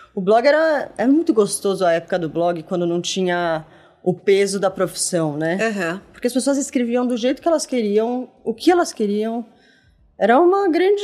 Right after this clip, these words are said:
Speaker 1: um grande diário. Eu sentia que o meu blog era um grande diário. Eu escrevia da forma que eu falava, era muito louco. As pessoas, quando eu, eu comecei a ter um pouco de alcance,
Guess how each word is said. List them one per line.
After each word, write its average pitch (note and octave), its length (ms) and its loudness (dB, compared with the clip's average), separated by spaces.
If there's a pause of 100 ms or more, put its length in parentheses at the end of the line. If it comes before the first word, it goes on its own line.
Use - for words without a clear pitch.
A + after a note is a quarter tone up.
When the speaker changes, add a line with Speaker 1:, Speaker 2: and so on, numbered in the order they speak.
(520)
Speaker 1:
um D4+ 240 6
grande F#4 260 2
diário. A#3+ 460 2
Eu F3+ 60 0
sentia A#3+ 280 2
que D#4+ 100 -2
o C#4+ 80 0
meu B3 140 0
blog A#3+ 220 0
era E4+ 100 2
um F4 60 6
grande F4 260 2
diário. A3 540 0
Eu F#3+ 80 0
escrevia C4 360 2
da C4+ 120 -2
forma C4+ 260 -2
que - 80 -4
eu C#4 60 -2
falava, A3+ 320 0
era F#3+ 100 0
muito C4+ 220 0
louco. F3+ 180 0
As G3 80 -10
pessoas, A#3+ 340 -4
quando A3+ 220 -4
eu, G#3 120 -2 (120)
eu - 80 0
comecei A3+ 300 0
a - 20 -18
ter D4+ 80 2
um B3+ 100 0
pouco - 540 -8
de G3+ 80 2
alcance, F#3 580 -2